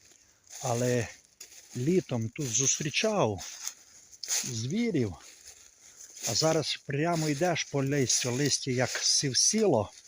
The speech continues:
ні одного сліда нема по листю. Нічого листя не розбушоване,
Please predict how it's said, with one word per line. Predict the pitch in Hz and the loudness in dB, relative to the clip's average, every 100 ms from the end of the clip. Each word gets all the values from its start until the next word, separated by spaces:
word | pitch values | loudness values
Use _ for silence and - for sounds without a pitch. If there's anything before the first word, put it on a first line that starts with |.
| - - - - - - - _ - - - _ - _ - - - - - | -20 -20 -18 -18 -18 -20 -20 _ -20 -20 -20 _ -20 _ -20 -20 -18 -16 -8
ні | 120 131 202 | -2 2 4
одного | 202 165 156 156 | 4 2 2 2
сліда | - 139 107 98 | 2 2 0 -2
нема | 95 95 - _ _ _ _ - - - - - - _ _ _ - - - - - - - _ _ - | -6 -8 -12 _ _ _ _ -20 -20 -20 -20 -20 -20 _ _ _ -16 -14 -14 -14 -14 -18 -20 _ _ -10
по | 120 | -4
листю. | 107 101 - - - - - _ _ - - - | -4 -2 -2 -2 -6 -10 -20 _ _ -20 -20 -10
Нічого | 117 131 143 - 165 | -2 -2 -2 -2 0
листя | 147 143 - 135 | 0 -2 -4 -4
не | 123 | -2
розбушоване, | 135 120 113 120 120 - 131 107 107 | 0 0 -2 -2 -4 -2 -4 -2 -4